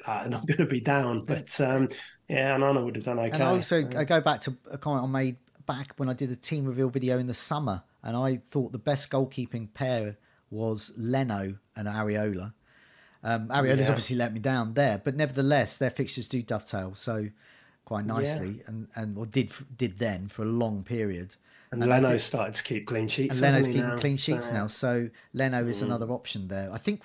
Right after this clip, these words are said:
Speaker 2: I think we're gonna have to
Speaker 1: Mm.
Speaker 2: spend more. I think we're gonna all have to accept
Speaker 1: Mm.
Speaker 2: that the days of thinking we're gonna get something out of these three point nine, four point two million, um, goalkeepers is gone, and we gotta spend, we gotta go up to a Pickford or a Leno or Martinez. I,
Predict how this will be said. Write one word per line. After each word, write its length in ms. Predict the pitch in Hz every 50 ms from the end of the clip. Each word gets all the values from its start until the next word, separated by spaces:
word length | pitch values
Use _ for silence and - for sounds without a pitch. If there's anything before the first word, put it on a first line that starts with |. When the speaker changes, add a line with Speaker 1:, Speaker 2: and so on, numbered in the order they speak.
| - -
Speaker 2:
I 60 | 123
think 160 | - 196 202
we're 60 | 190 -
gonna 160 | - 202 185
have 160 | - - 110
to 80 | 104 101
Speaker 1:
Mm. 40 |
Speaker 2:
spend 260 | - - - 131 123 123
more. 240 | 123 127 120 104 107
I 20 |
think 140 | - 156 151
we're 60 | 151 143
gonna 180 | 170 160 160
all 140 | 165 175 175
have 180 | 143 156 139 -
to 60 | - 139
accept 560 | - - - - 104 90 - - - - -
Speaker 1:
Mm. 520 | 120 110 110 107 101 98 98 95 92 - -
Speaker 2:
that 160 | 123 113 95 131
the 80 | 139
days 560 | 135 - - 139 147 147 139 143 147 127 -
of 100 | 135 -
thinking 420 | - - - 143 135 139 - 127 120
we're 120 | 117 113
gonna 160 | 113 113 113
get 280 | 107 113 107 101 - _ _ _ -
something 300 | - 120 104 104 101 101
out 140 | 104 101 85
of 60 | 92
these 180 | 101 98 -
three 180 | - - 127 120
point 320 | - - 120 107 82 78
nine, 420 | 104 101 98 98 95 95 92 92 - _ _ -
four 220 | - - 120 107
point 260 | - - 104 95 - -
two 360 | - - 101 98 95 95 101 113 _ _ _
million, 440 | 104 98 95 98 95 92 95 95 95 _ _ _ _ _ _ _ _ _ -
um, 440 | - 90 90 90 90 92 90 85 95 - _ _ _ _ - -
goalkeepers 460 | - 107 104 98 - 92 82 - 101
is 100 | 101 92 -
gone, 340 | - 104 98 90 87 90 85 -
and 120 | 110 104
we 60 | 107
gotta 240 | 104 - 127 104 95
spend, 520 | - - - 110 107 98 95 95 95 - -
we 80 | 135 123
gotta 160 | 147 135 117
go 160 | - 120 113
up 140 | 113 - -
to 100 | - -
a 40 | 101
Pickford 520 | - - 107 - - - 101 92 90 - _ _ _ _ -
or 120 | 104 98
a 20 | 95
Leno 520 | 98 101 104 101 101 101 98 95 101 101 -
or 120 | - 104
Martinez. 600 | 107 117 127 127 120 - - - 101 92 90 -
I, 80 | 113